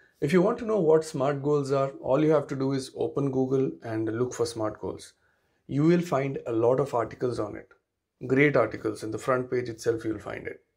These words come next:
You can use this strategy to set up goals as well. This is what most of the successful businesses across the world do.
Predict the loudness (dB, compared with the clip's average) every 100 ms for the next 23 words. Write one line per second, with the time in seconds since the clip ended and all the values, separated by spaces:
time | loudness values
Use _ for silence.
0 | _ _ _ _ _ _ 4 4 4 2
1 | 0 -2 0 2 2 2 -2 -2 -2 -2
2 | 0 -4 -6 -4 0 2 4 2 2 -2
3 | -4 -8 _ _ _ _ _ _ _ 0
4 | 2 4 4 2 2 0 2 2 2 2
5 | 2 2 -2 -12 -20 _ -6 -4 0 -2
6 | 0 -4 -4 -4 -4 -4 -2 -4 -2 -4
7 | -2 -4 0 0 -2 -6